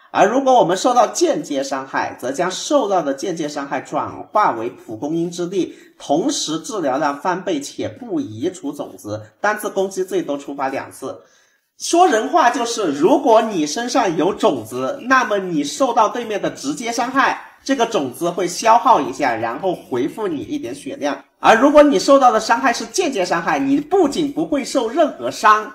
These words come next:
种子也不会被消耗，而且还会给我们银草增加蒲公英之力，相当于银草是一个非常克制间接伤害的式神。说完了被动，我们再来看银草的普攻和大招啊。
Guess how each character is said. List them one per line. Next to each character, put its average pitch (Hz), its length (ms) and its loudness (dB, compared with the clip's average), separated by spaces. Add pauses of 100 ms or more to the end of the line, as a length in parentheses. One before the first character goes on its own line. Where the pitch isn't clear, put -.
(120)
种 151 260 2
子 262 200 0
也 214 140 2
不 285 180 -2
会 226 160 2
被 214 160 0
消 208 240 0
耗， 240 320 4 (180)
而 202 280 8
且 - 180 -2
还 131 220 0
会 185 180 0
给 143 320 -4
我 175 160 2
们 127 220 -6
银 135 180 -8
草 - 460 -4
增 170 200 2
加 170 280 -2
蒲 - 280 -8
公 165 220 -4
英 170 160 -2
之 175 140 -8
力， 185 180 -4 (160)
相 269 320 2
当 269 220 2
于 214 80 -4
银 165 260 -6
草 156 180 -4
是 156 200 -4
一 143 40 -4
个 143 120 -2
非 233 260 -8
常 165 260 -8
克 233 240 -6
制 165 180 -8
间 240 280 -4
接 127 180 -6
伤 120 180 -8
害 123 120 -4
的 104 100 -10
式 110 160 -14
神。 95 520 -10
说 - 200 -2
完 226 120 2
了 214 80 2
被 - 200 0
动， - 220 0
我 147 60 -2
们 127 120 -6
再 180 140 2
来 139 140 -2
看 139 260 -8
银 151 80 -6
草 151 140 -6
的 127 100 -8
普 - 200 -12
攻 135 180 -6
和 139 80 -8
大 165 240 -4
招 101 320 -10
啊。 - 140 -16